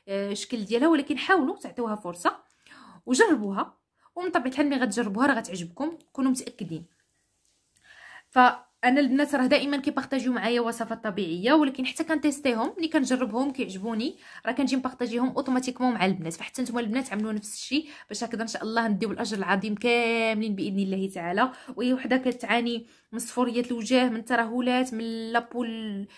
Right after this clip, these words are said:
دجاجيه كما كنقولوا، يعني الجلد ديال الدجاج،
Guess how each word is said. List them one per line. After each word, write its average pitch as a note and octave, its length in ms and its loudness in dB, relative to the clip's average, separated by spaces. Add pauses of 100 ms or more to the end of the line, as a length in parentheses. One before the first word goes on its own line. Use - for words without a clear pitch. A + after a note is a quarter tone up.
(600)
دجاجيه A#3 720 4
كما A#3+ 160 0
كنقولوا، A3+ 500 -4
يعني G#3+ 280 -2
الجلد G#3 580 0
ديال G#3 240 2
الدجاج، G3 460 2